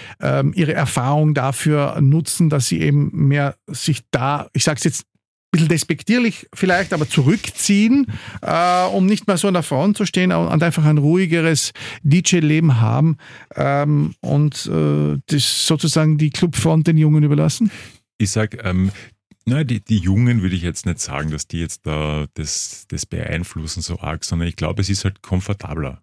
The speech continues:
Speaker 2: Ja? Für, für viele, die schon länger als D Js arbeiten,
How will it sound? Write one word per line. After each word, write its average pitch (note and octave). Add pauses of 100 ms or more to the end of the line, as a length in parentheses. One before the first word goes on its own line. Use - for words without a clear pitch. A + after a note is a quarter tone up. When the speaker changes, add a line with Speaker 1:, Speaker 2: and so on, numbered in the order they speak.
(100)
Speaker 2:
Ja? D#2+ (200)
Für, F#2+
für F2+
viele, G2+ (240)
die F#2
schon F#2+
länger F2+
als F#2+
D G2+
Js F#2
arbeiten, F2+